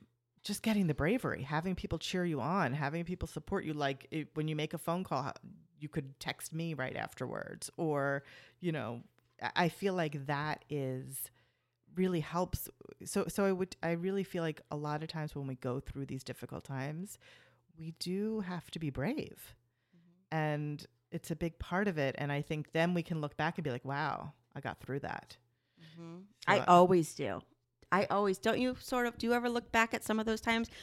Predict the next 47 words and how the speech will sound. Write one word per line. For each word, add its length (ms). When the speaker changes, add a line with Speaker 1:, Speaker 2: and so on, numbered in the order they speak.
Speaker 2:
I 60
mean, 140
you 100
were 280
in 340
the 60
city 300
during 300
nine 180
eleven, 560
which 140
was 160
another 300
huge 460
time 400
that 120
was 140
sort 160
of 60
traumatizing 680
for 120
you 120
'cause 180
you 80
were 120
downtown 580
when 140
it 80
all 160
happened 340
and 100
everything. 380
You 420
talk 220
about, 340
you 80
know, 120
having, 420
uh, 300
your 160
first 300
child 460
and, 320
and 100
how 240
that 180
was. 200